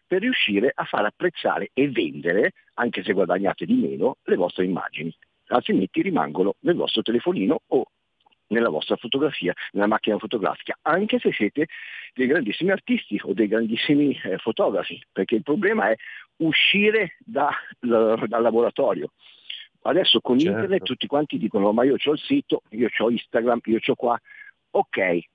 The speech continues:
Speaker 1: quello è il primo punto, ma nessuno ti vieta di averlo, tu puoi avere il tuo Instagram e puoi dire: "Se vuoi comprare delle mie opere puoi andare su quella piattaforma",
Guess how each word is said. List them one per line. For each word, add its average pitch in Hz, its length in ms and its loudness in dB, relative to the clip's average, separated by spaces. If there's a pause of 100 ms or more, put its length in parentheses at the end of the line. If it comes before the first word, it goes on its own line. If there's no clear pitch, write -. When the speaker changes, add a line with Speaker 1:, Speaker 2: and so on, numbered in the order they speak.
Speaker 1:
quello 311 360 2
è 127 80 2
il 123 140 4
primo 123 320 4
punto, 87 560 -4 (220)
ma 117 120 0
nessuno 143 280 2
ti - 120 -4
vieta 175 220 2
di 165 100 0
averlo, 170 460 -2 (460)
tu 202 80 0
puoi 123 220 4
avere 104 200 4
il 117 60 2
tuo 180 160 2
Instagram 262 400 2
e 143 80 2
puoi 170 180 2
dire: 123 220 0
"Se - 140 -6
vuoi 160 160 2
comprare 170 380 0
delle 139 180 0
mie 170 160 2
opere 240 260 0
puoi 160 160 0
andare 175 240 0
su 175 100 -8
quella 165 200 0
piattaforma", 147 680 -2